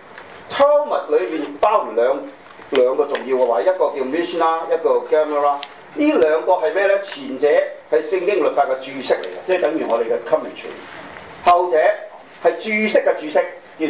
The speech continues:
注釋的小圖書館。如果猶太人好鍾意呢，又長又侵，就不斷解釋嘅，唔夠皮再整多卷，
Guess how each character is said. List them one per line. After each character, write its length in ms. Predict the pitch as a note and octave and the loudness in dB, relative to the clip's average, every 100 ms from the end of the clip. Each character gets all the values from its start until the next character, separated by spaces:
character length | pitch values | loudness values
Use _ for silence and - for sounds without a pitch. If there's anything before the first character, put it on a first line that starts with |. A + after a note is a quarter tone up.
| C#3 | -2
注 100 | F3+ E3+ E3+ D#3 | -2 2 2 0
釋 100 | A3 | -2
的 80 | G3+ | -6
小 160 | D3 E3+ | -2 0
圖 160 | D3 | 0
書 180 | - F3 | 0 -2
館。 140 | E3 D#3 | -2 0
如 60 | |
果 80 | F3 | 2
猶 160 | - - | 2 2
太 100 | A#3 | 0
人 60 | - | 2
好 60 | - - | 0 2
鍾 220 | B3 A#3+ G#3+ | 0 0 -2
意 80 | |
呢， 80 | G#3+ G#3+ - - - - - - - - | 0 0 -4 -14 -20 -20 -20 -20 -14 0
又 200 | - F3 | 2 2
長 280 | E3+ C3 C3 | 0 -2 2
又 180 | D#3 D#3 | 2 0
侵， 120 | E3+ F3 - C3 - - - | 0 -2 -2 -14 -20 -10 0
就 80 | - | 0
不 140 | B3+ | 2
斷 120 | C4 D#4+ C#4+ | -2 -4 0
解 260 | - - | 0 2
釋 40 | F#3+ | 2
嘅， 100 | - - | 0 0
唔 80 | |
夠 200 | - F#3+ | 2 2
皮 220 | F3+ D#3 - | 2 -2 2
再 160 | F3+ E3+ | 0 0
整 80 | F#3 | 0
多 240 | G3 F3+ - | 2 2 -2
卷， 140 | A#2+ | -8